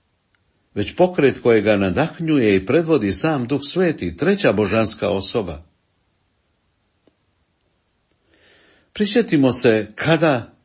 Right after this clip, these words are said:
i od koga smo dobili taj zadatak.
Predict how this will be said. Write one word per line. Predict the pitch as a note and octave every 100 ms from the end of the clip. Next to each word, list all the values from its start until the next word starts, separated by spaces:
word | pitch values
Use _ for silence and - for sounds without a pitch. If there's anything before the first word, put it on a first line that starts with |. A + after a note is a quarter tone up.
| _ _ _ _ _
i | B2+
od | B2
koga | - F#3+ D3+
smo | - A2
dobili | A2 G2+ G2 F#2+
taj | G2
zadatak. | E2+ F2 D2 C2+ - - -